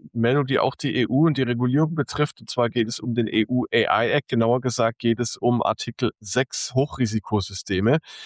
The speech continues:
Da hätte jetzt eigentlich im, im, im Februar schon die Ver-, Veröffentlichung der Leitlinien zur Klassifizierung angestanden. Ähm, allerdings ist diese F-, Frist verstrichen und es gibt sie noch nicht.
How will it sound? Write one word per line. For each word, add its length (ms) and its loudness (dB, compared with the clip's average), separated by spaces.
Da 100 0
hätte 180 2
jetzt 200 0
eigentlich 380 0
im, 400 2
im, 360 -2
im 100 -10
Februar 500 0
schon 500 -2
die 520 2
Ver-, 280 -10
Veröffentlichung 640 -4
der 100 0
Leitlinien 680 2
zur 100 -4
Klassifizierung 720 0
angestanden. 840 -2
Ähm, 360 2
allerdings 400 0
ist 200 -10
diese 160 0
F-, 200 -4
Frist 400 -4
verstrichen 480 -4
und 140 0
es 120 -4
gibt 200 -6
sie 140 0
noch 200 2
nicht. 380 0